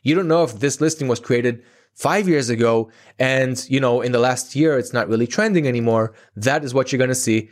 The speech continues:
by simply hovering over the products in the dropshipping center. Okay, so here, for example, you can see this terrarium reptiles product,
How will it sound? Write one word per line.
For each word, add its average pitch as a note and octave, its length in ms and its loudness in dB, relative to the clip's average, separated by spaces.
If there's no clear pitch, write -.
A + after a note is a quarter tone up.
by A#2+ 120 0
simply G3 340 0
hovering C#3 460 0
over A#2+ 280 2
the A#2+ 80 0
products A2 400 -2
in A2+ 160 -4
the A2+ 80 2
dropshipping G#2 500 -2
center. G2 360 -4
Okay, F3+ 180 0
so E3 160 0
here, G#3 160 2
for A3+ 160 0
example, C#3+ 420 0
you C3+ 80 -2
can C3 160 -2
see C3+ 380 0
this C#3+ 360 0
terrarium D3 640 2
reptiles B2 560 -2
product, A2+ 460 0